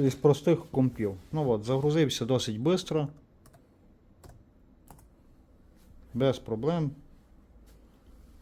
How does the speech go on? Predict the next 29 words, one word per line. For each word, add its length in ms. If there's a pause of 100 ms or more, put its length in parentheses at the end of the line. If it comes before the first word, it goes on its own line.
(240)
Да, 220
тут, 240
ну, 200
не 140
скажеш, 380
що 140
він, 140
типа, 260
як, 240 (280)
ну, 100
але 260
для 180
такої 340
офісної 640
роботи, 680 (440)
подивитися 600
якийсь 380
фільм, 640 (1600)
по 120
інтернету 640
пол-, 500 (120)
полазити, 600
я 100
думаю, 320
що, 180
в 40
принципі, 520
цього 480 (460)
хватить 560